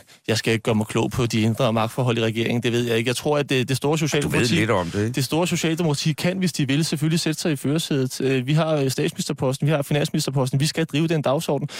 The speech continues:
Speaker 1: Og den dagsorden handler om, at selvfølgelig skal der være styr på økonomien, men det skal der være, fordi vi har et mål.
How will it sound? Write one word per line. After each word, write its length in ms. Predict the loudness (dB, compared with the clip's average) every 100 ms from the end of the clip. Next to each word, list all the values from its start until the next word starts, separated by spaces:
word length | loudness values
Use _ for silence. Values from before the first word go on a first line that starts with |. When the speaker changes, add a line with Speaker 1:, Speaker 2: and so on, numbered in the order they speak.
| -12 -6
Speaker 1:
Og 100 | 0
den 140 | 0 2
dagsorden 480 | 2 2 0 2
handler 280 | 2 2 2
om, 120 | 0
at 80 | 0
selvfølgelig 320 | -2 0 0
skal 140 | 0 0
der 60 |
være 140 | 0 0
styr 240 | 0 -2
på 120 | 0
økonomien, 440 | -2 0 2 0 -2
men 100 | -2
det 140 | -2
skal 160 | 0 0
der 100 | 2
være, 280 | 2 2 0
fordi 220 | 0 0
vi 140 | 2
har 160 | 2 2
et 80 | 2
mål. 320 | 2 0